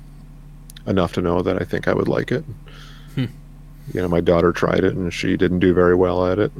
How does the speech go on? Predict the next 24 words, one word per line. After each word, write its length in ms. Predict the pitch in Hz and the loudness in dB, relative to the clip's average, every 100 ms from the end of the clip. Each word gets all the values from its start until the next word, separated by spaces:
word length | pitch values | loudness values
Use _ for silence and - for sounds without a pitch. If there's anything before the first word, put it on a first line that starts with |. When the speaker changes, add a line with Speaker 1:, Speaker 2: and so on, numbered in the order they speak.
| - - - - - | -10 -8 -8 -10 -10
Speaker 1:
And 180 | 101 - - - - - - - | -12 -12 -18 -20 -20 -20 -16 -4
then 120 | 90 | 0
I 80 | 87 | 2
tried 320 | - 87 87 | 2 2 2
it, 200 | 90 - | 0 -2
and, 200 | 92 87 | -2 0
uh, 280 | - - 92 - - - - - - - | 2 2 -2 -8 -20 -20 -18 -18 -12 -6
I, 60 | |
like, 160 | 87 - | -6 -2
my 120 | 87 | -2
son 320 | - 95 85 | 2 0 0
was 160 | 85 80 | 0 -2
like, 200 | - - | -4 -2
"Wow, 260 | 120 135 | 2 2
Dad, 280 | 104 101 98 | 4 4 4
you're 120 | 101 | 2
great 400 | 117 92 107 131 | 0 2 4 4
at 140 | 82 - | 2 -2
this." 420 | 67 - - - - 170 | -4 -4 -12 -16 -8 -2
It's 260 | 147 151 | 0 0
like, 160 | 135 135 | -2 -4
Speaker 2:
<laughs> 0 | |
Speaker 1:
"Yeah, 560 | 143 226 190 147 104 107 - - - - - - - - | -4 -2 -2 0 -2 -2 -6 -10 -12 -14 -16 -18 -18 -6
let's, 420 | 185 131 - | -4 -4 -8